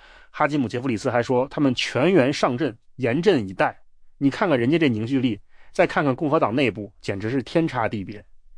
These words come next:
而且现在共和党内部还矛盾重重，强硬的自由核心小组议员和摇摆选区的中间派议员时不时就闹矛盾，还有像托马斯·马西这样的刺儿头，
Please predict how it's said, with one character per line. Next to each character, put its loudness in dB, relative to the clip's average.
而 0
且 4
现 2
在 6
共 -2
和 2
党 2
内 4
部 -2
还 -2
矛 4
盾 4
重 -4
重， -8
强 -2
硬 2
的 4
自 -2
由 6
核 0
心 0
小 2
组 -2
议 -4
员 -2
和 0
摇 4
摆 2
选 -8
区 -14
的 -2
中 -4
间 0
派 -2
议 -2
员 -2
时 -4
不 -2
时 -2
就 -2
闹 2
矛 -2
盾， 0
还 0
有 2
像 -2
托 -10
马 0
斯· -6
马 -2
西 -2
这 2
样 0
的 -2
刺 0
儿 4
头， -4